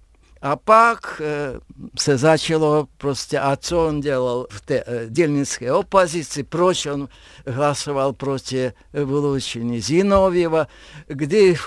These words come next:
v roce třicet se setkal s někým, kdo byl už obviněný jako trockista. A hlavně on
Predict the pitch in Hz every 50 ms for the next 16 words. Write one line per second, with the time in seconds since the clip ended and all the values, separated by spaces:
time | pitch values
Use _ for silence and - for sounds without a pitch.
0 | - - 117 123 135 156 175 165 151 - 165 165 151 - - - 175 185 - -
1 | 165 160 151 - - 156 156 143 - - 165 170 - - - 151 147 143 - -
2 | - 131 139 147 151 156 143 - - 147 143 151 156 135 - - - - 135 139
3 | 139 123 151 160 143 156 165 165 165 180 160 - - 160 160 151 139 160 165 151
4 | 151 156 156 156 147 147 139 139 139 131 - 135 127 120 - 131 127 143 - -
5 | - - - - 180 175 170 - - - - 165 165 165 160 - - - - -
6 | - - _ _ _ _ - _ _ _ - - 127 123 123 120 127 - - -
7 | - 139 139 147 151 165 180 180 208 202 190 180 180 175 175 185 180 - - -
8 | - - - _ - - - - - _ _ _ _ _ _ _ _ _ - _
9 | - 151 165 170 170 160 143